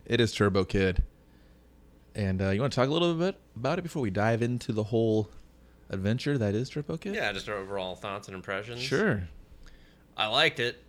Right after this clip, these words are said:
Speaker 1: I liked it too, and I was, I had my eye on this movie for, uh, for a wee bit.
Speaker 2: Yeah, um, I, 'cause it, what was that other one, Laserhawk or something, or, uh,
Speaker 1: Kung Fury?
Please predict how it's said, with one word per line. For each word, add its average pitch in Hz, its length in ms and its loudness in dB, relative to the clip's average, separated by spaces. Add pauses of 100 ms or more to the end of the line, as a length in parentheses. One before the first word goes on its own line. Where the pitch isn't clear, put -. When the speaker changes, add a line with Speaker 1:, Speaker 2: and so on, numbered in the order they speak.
(160)
Speaker 1:
I 131 100 6
liked 151 220 6
it 131 100 -2
too, 107 300 4
and 101 120 0
I 113 120 4
was, 110 180 -2 (320)
I 107 60 6
had 156 180 2
my 139 100 2
eye 131 140 4
on 110 80 2
this 95 180 -2
movie 92 180 -2
for, 90 300 0
uh, 82 240 0 (640)
for 110 160 -2
a 95 40 2
wee 104 160 0
bit. - 240 -4 (240)
Speaker 2:
Yeah, 113 840 0
um, 107 200 -8
I, 104 160 -8
'cause 107 260 -16
it, 107 100 -8
what 78 180 -14
was 117 200 -6
that 110 160 0
other 98 180 0
one, 87 240 -8
Laserhawk 113 760 -4
or - 100 -10
something, 123 540 -12 (840)
or, 92 340 -6
uh, 87 420 -4 (360)
Speaker 1:
Kung 107 160 4
Fury? 180 400 2